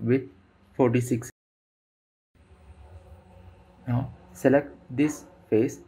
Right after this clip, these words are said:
and sketch, select circle and place the mouse pointer over the outer circle.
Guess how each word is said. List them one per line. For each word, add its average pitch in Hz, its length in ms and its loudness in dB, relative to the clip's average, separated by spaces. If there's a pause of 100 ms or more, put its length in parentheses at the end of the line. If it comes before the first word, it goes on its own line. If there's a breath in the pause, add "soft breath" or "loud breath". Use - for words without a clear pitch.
(180)
and 113 180 -6 (260)
sketch, - 500 -6 (680)
select 113 380 -2
circle 120 380 0 (240)
and 127 240 0
place 131 260 6
the 139 140 2
mouse 120 240 4
pointer 123 500 2
over 120 240 2
the 120 160 2
outer 120 260 2
circle. 131 460 0